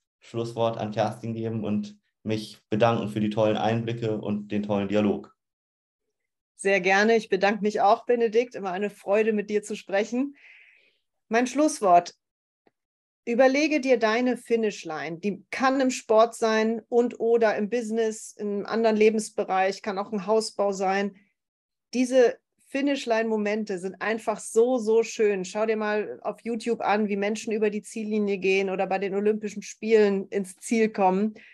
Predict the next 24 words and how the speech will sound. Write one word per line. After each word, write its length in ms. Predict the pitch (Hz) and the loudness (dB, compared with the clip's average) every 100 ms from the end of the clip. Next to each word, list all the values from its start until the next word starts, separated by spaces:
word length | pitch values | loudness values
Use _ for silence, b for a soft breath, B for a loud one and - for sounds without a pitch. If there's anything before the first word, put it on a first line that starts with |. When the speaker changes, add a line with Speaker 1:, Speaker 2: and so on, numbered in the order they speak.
| B B B _ _ _ _ | B B B _ _ _ _
Speaker 2:
Das 220 | 196 226 | 2 2
ist 340 | 240 214 - _ _ _ _ 214 | 0 -2 -10 _ _ _ _ -10
so, 640 | 185 240 285 285 254 - _ _ _ _ _ | 2 4 6 6 4 0 _ _ _ _ _
äh, 240 | 214 208 | 0 0
toll, 400 | 185 247 240 170 - | 2 6 6 6 0
wenn 300 | 180 214 233 | -2 0 0
du 80 | 240 | 2
dir 160 | 233 208 | 2 4
selber 400 | 220 269 269 254 | 2 2 0 -2
Ziele 320 | - 254 233 | -6 -2 0
in 100 | 208 | 0
deinem 240 | 208 233 | -2 -2
Leben 260 | 214 214 208 | 0 0 -2
überlegst. 720 | 190 185 175 165 - - - - | -6 -6 -6 -8 -12 -20 -12 -4
Du 220 | 202 185 | 0 2
wächst 280 | 254 - - | 2 0 0
Speaker 1:
Mhm. 40 | |
Speaker 2:
da 100 | 202 | 0
dran, 440 | 190 170 170 160 _ | 2 -2 -2 -6 _
du 180 | 208 196 | -2 2
hast 240 | 269 - | 0 2
dann 120 | 240 | 0
diese 200 | 226 214 | 2 2
Erfolgserlebnisse. 1200 | - 190 - 240 240 185 196 185 185 170 - 160 | 0 -2 2 2 4 -4 -2 -2 -4 -8 -6 -6